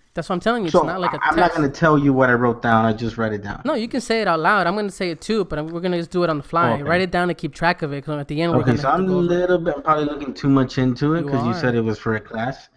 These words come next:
Speaker 2: So it's like, "Hey, what would you do? Duck?
Speaker 1: Something
Speaker 2: Goose?"
Speaker 1: like that.
Speaker 2: I don't
Speaker 1: Something
Speaker 2: know.
Speaker 1: like that. All right, so
Speaker 2: Okay.
Speaker 1: you ready? So you wanna
Speaker 2: Okay.
Speaker 1: just say it out loud, but write it down to keep track of your shit, all right? So,
Speaker 2: Okay.
Speaker 1: all right, picture yourself walking through a beautiful forest.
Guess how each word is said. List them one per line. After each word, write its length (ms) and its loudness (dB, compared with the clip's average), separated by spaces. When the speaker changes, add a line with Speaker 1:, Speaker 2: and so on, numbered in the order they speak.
Speaker 2:
So 200 2
it's 160 4
like, 200 2
"Hey, 300 2
what 160 4
would 140 2
you 100 0
do? 400 2
Duck? 480 0
Speaker 1:
Something 340 2
Speaker 2:
Goose?" 20 -2
Speaker 1:
like 160 -4
that. 240 -8
Speaker 2:
I 60 -14
don't 80 -4
Speaker 1:
Something 160 -2
Speaker 2:
know. 60 -4
Speaker 1:
like 100 -12
that. 160 -16
All 60 -10
right, 200 -8
so 60 -14
Speaker 2:
Okay. 120 -8
Speaker 1:
you 60 -6
ready? 260 -6
So 100 -8
you 140 0
wanna 180 0
Speaker 2:
Okay. 100 -6
Speaker 1:
just 140 -6
say 120 0
it 60 -2
out 120 2
loud, 220 4
but 100 0
write 160 0
it 80 -2
down 100 0
to 60 -2
keep 180 -10
track 240 -6
of 60 -10
your 80 -10
shit, 300 -14
all 60 -14
right? 200 -8
So, 80 -4
Speaker 2:
Okay. 220 0
Speaker 1:
all 80 -14
right, 140 -10
picture 240 0
yourself 340 0
walking 280 2
through 200 -4
a 60 -8
beautiful 380 -10
forest. 640 -16